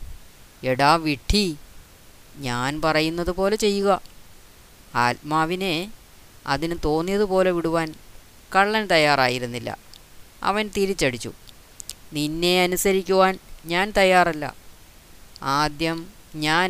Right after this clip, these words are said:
എൻ്റെ ജോലി ചെയ്യട്ടെ." ആത്മാവ് പറഞ്ഞു, "ആദ്യം ഞാൻ എൻ്റെ ജോലി ചെയ്യട്ടെ. നീ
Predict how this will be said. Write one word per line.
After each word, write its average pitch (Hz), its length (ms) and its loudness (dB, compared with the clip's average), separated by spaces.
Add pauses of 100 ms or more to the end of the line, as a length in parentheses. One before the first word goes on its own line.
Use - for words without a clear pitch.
എൻ്റെ 175 180 -2
ജോലി 175 320 0
ചെയ്യട്ടെ." 135 460 -2 (920)
ആത്മാവ് 139 600 0
പറഞ്ഞു, 147 400 -4 (760)
"ആദ്യം 143 520 -2 (380)
ഞാൻ 151 380 -2
എൻ്റെ 214 200 0
ജോലി 160 260 0
ചെയ്യട്ടെ. 131 420 -4 (2000)
നീ 156 180 2